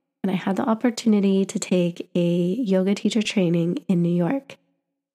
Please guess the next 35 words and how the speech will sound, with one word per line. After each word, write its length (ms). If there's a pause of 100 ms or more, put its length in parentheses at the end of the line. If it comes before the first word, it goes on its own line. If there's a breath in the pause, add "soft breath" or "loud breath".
(540)
I 40
was 140
in 100
New 120
York 260
for 80
two 320
weeks, 640 (360)
first 240
week 160
in 140
Manhattan, 680 (760)
second 300
week 160
in 100
Brooklyn 380
for 140
the 80
training. 520 (1120)
But 100
one 200
thing 140
I 100
did 180
when 120
I 80
was 160
in 80
Manhattan 480
was 160
I 60
walked 420
into 160
that 180
Tiffany's 720